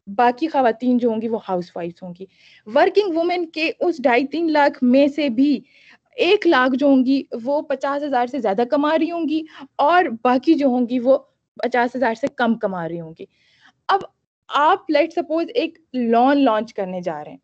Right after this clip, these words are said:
ठीक है ना, एक लॉन का brand launch करने जा रहे हैं, प्रोडक्ट launch करने जा रहे हैं,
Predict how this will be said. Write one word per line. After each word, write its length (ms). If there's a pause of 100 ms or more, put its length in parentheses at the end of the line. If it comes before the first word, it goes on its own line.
ठीक 140
है 60
ना, 60
एक 120
लॉन 440
का 100
brand 360
launch 280
करने 240
जा 160
रहे 120
हैं, 100
प्रोडक्ट 380
launch 240
करने 260
जा 160
रहे 100
हैं, 80